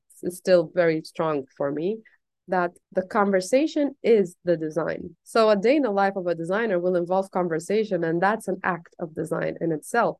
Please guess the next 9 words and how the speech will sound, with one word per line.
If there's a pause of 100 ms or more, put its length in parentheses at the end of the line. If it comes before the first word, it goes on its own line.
(120)
right?
You're
unpacking
problems,
you're
asking
questions,
you're
challenging